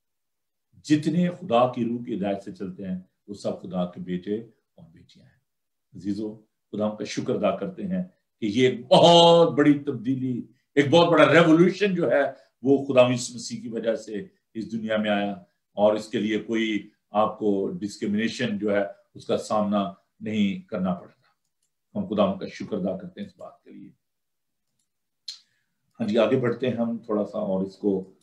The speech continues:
हम देखते हैं इस बात को कि खुदावंद यीशु मसीह में कौन सी वो खूबियां हैं जिसकी वजह से वो दूसरों से, आ, मुख्तलिफ हैं।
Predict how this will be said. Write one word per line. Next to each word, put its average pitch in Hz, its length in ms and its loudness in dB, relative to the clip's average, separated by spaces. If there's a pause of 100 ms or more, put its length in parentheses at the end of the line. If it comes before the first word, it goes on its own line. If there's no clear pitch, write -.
(200)
हम 92 120 2
देखते 92 260 0
हैं 101 60 -2
इस - 100 -10
बात 95 320 0
को 92 140 -4 (420)
कि 95 120 0
खुदावंद 104 640 0 (340)
यीशु 107 320 0
मसीह 98 440 2
में 92 280 -2
कौन 107 300 2
सी 104 200 -4
वो 95 280 0
खूबियां 104 340 0
हैं 101 220 -4 (320)
जिसकी 101 220 0
वजह 98 200 4
से - 120 -2
वो 95 60 2
दूसरों 110 460 0
से, 95 400 0 (300)
आ, 92 200 6
मुख्तलिफ 98 500 2
हैं। - 180 -18